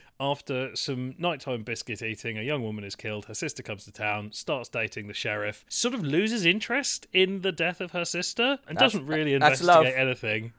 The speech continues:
Speaker 1: anything. <laughs> And that's it. That's kind of it. Just bumbles about. Some people get killed a bit. There is one quite good kill in it, like, quite imaginative.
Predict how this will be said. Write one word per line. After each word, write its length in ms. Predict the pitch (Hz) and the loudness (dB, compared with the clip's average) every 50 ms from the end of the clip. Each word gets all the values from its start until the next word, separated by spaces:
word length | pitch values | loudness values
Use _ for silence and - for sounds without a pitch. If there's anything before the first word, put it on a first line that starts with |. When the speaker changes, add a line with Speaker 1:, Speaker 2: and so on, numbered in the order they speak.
| - | 2
Speaker 1:
anything. 600 | 214 214 - 247 220 - 254 240 220 240 247 220 - - _ - | 2 4 6 6 6 8 6 4 4 6 2 2 0 -2 _ -6
<laughs> 200 | 226 - _ - - | -6 -6 _ -6 0
And 80 | 175 | 2
that's 220 | 196 214 190 - 320 | 2 2 4 4 6
it. 180 | 339 277 - - _ | 6 6 6 2 _
That's 180 | - 190 - - | -6 -6 -6 -2
kind 200 | - 226 208 214 | -2 0 0 4
of 80 | 254 | 4
it. 160 | 294 254 - | 4 4 4
Just 180 | 190 190 - - | 2 -6 0 4
bumbles 300 | 180 180 180 180 190 175 | 4 4 4 2 -2 -2
about. 400 | 175 185 185 196 202 208 - 151 | 2 4 4 6 6 4 2 -2
Some 100 | - 175 | -8 -4
people 220 | 170 185 170 175 | -4 -4 -4 -2
get 160 | 175 170 156 - | -4 -4 -2 0
killed 420 | 185 180 190 196 214 202 - - _ _ _ _ _ _ - - - - - | 2 2 4 2 2 0 -4 -14 _ _ _ _ _ _ -20 -20 -16 -6 -6
a 80 | 165 | -4
bit. 320 | - 180 185 214 202 - _ _ _ _ | 2 4 4 4 4 2 _ _ _ _
There 160 | - 190 208 247 | 2 6 6 6
is 140 | 247 202 | 6 6
one 200 | 214 220 208 196 | 4 4 4 4
quite 260 | 185 - 190 175 160 151 | 2 2 0 0 0 0
good 160 | 160 147 131 | -2 -4 -4
kill 360 | - - 143 139 147 165 175 214 151 | -2 -2 0 2 2 0 -2 -4 -4
in 100 | 160 175 | -2 -2
it, 140 | 190 143 | -2 -2
like, 140 | 156 156 147 | -2 -6 -6
quite 180 | - 175 151 - | -4 -6 -4 -4
imaginative. 720 | 143 151 143 143 135 135 123 117 - - 135 156 165 - | -2 0 0 0 -2 -4 -10 -8 -6 -4 -4 -4 -4 -8